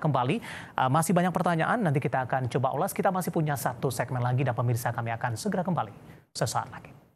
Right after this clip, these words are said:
Kita sudah sampai di segmen terakhir dan terima kasih juga untuk Anda yang masih bergabung bersama dengan kami. Ibu Liza, kita lanjutkan kembali, Bu.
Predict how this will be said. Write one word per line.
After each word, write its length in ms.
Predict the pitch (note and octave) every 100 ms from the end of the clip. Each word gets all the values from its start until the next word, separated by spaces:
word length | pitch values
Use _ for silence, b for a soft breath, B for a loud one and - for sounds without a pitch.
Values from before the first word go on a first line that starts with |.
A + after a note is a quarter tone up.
| _
Kita 160 | - C#3
sudah 240 | C#3+ D3
sampai 400 | C#3 D#3 C#3 D3+
di 160 | C#3 C3
segmen 320 | B2+ B2+ B2+
terakhir 240 | B2+ A#2+ D3+
dan 160 | B2+
terima 240 | A#2+ A#2+ A#2
kasih 320 | C3 A#2 C#3+
juga 240 | B2 B2
untuk 160 | A#2 B2 B2+
Anda 160 | B2
yang 80 | A#2
masih 400 | A#2 - B2+ A#2+
bergabung 560 | A#2+ A#2 A#2 C3 A#2+ A#2
bersama 320 | A#2 B2 A2+
dengan 160 | A2+
kami. 320 | G#2+ A#2 A#2 C3+
Ibu 160 | D3
Liza, 240 | D#3+ G#3 F#3
kita 160 | F3
lanjutkan 480 | F3 E3 E3+ G3 F#3+
kembali, 320 | G3 E3+ E3+
Bu. 160 | F3